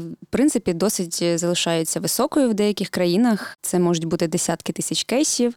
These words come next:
однак ці десятки тисяч кейсів не конвертуються у вже велику кількість смертей. Звісно, смерті також фіксуються, але вже їхній відсоток значно менший, ніж, е, були в попередні фази пандемії.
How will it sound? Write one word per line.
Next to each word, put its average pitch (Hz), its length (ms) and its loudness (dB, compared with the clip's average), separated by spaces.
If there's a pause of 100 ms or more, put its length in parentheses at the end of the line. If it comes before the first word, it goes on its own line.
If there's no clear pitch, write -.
однак 196 320 2
ці 196 540 2
десятки - 400 -4
тисяч - 300 -2
кейсів 226 480 2
не 190 240 4
конвертуються 190 640 2
у 180 40 4
вже 175 180 2
велику 175 360 0
кількість - 360 -4
смертей. - 540 -2
Звісно, 208 340 2
смерті 170 380 -2
також 165 300 -4
фіксуються, 254 680 0 (440)
але 180 320 2
вже 170 220 0
їхній 202 300 0
відсоток 185 600 -4 (220)
значно 160 240 -2
менший, 160 400 0
ніж, 160 440 0
е, 160 180 0
були 160 260 0
в 165 80 -4
попередні 170 600 0
фази 160 400 -2
пандемії. 156 640 -2